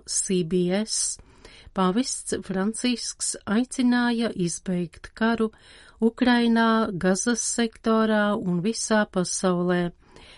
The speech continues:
kā arī atgādināja, ka baznīcā pietiek vietas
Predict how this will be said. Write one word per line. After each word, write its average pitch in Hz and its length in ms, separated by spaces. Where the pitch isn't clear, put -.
kā 302 160
arī 202 140
atgādināja, 247 1120
ka 170 160
baznīcā 233 760
pietiek 254 640
vietas 208 720